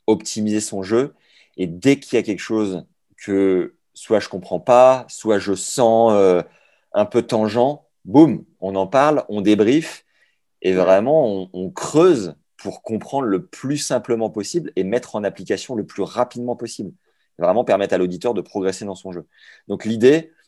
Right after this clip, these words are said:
Speaker 1: c'est de, d'ouvrir, euh, ces clés à trente personnes. Alors, les trente premiers qui, euh, les obtiendront, donc elles sont payantes. C'est un moyen de soutenir le podcast. C'est un moyen de progresser dans votre jeu, évidemment.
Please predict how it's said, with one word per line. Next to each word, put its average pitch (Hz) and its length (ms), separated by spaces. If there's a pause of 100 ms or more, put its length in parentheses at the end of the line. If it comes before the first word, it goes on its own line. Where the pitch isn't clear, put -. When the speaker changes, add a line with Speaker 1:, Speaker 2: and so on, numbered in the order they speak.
(260)
Speaker 1:
c'est 104 220
de, 98 600
d'ouvrir, 110 800 (420)
euh, 90 560
ces 95 260
clés 113 540
à - 120
trente - 680 (400)
personnes. 117 580
Alors, 92 160
les 92 120
trente 117 280
premiers 123 580 (460)
qui, 101 380
euh, 95 320
les 90 220
obtiendront, 101 380
donc 104 140
elles 85 100
sont 87 160
payantes. 135 360
C'est - 80
un 85 80
moyen 92 240
de 92 60
soutenir 92 280
le 87 100
podcast. 139 600 (280)
C'est - 140
un 87 120
moyen 95 420
de 90 100
progresser 92 520
dans 90 120
votre 87 180
jeu, 90 360
évidemment. 104 640